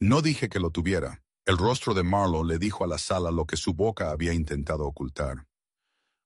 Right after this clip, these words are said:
Ariane miró a Victor. "Ahí está", murmuró Enzo. Victor puso las manos sobre la mesa.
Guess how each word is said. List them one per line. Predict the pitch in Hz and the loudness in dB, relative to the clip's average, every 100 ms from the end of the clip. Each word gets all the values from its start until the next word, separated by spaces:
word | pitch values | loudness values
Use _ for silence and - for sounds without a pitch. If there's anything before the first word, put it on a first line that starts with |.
| _ | _
Ariane | 120 139 143 131 117 | 4 4 4 2 2
miró | 95 90 90 | 2 2 0
a | |
Victor. | 82 85 80 78 - _ | 0 -2 -2 -10 -12 _
"Ahí | - 87 | 0 2
está", | 87 - 95 76 - _ _ _ _ | 2 0 -2 -2 -6 _ _ _ _
murmuró | 78 85 78 80 78 | 2 4 4 2 2
Enzo. | 76 - 69 67 _ _ _ _ _ _ _ | 0 -4 -10 -14 _ _ _ _ _ _ _
Victor | 80 123 117 131 | 0 0 2 -2
puso | 90 107 - | 0 -2 0
las | 95 78 | -2 0
manos | 85 87 82 | 0 0 -2
sobre | - 78 71 | -2 -4 -2
la | 67 | -2
mesa. | 69 67 - - | -4 -6 -10 -16